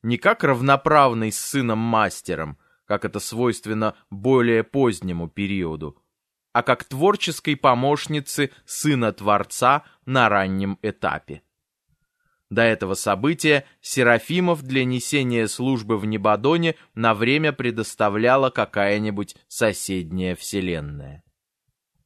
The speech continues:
Серафимы по-прежнему периодически сотворяются.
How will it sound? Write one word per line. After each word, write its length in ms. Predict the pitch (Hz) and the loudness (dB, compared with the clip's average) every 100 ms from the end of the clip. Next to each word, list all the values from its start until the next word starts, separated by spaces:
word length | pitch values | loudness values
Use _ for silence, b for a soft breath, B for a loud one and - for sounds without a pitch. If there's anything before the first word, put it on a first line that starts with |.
| _ _ _ _ _ _ _ _ _ _ _ _ _ _ | _ _ _ _ _ _ _ _ _ _ _ _ _ _
Серафимы 600 | - 92 95 - 190 185 | -10 -4 -4 -2 -2 0
по-прежнему 680 | 180 120 131 170 160 160 151 | 2 2 2 0 0 -2 -2
периодически 800 | 127 117 107 110 123 - - 117 | 0 2 2 -2 -8 -10 -10 -10
сотворяются. 1000 | - 117 127 135 120 80 71 - 71 | -8 -4 0 2 2 0 -6 -10 -14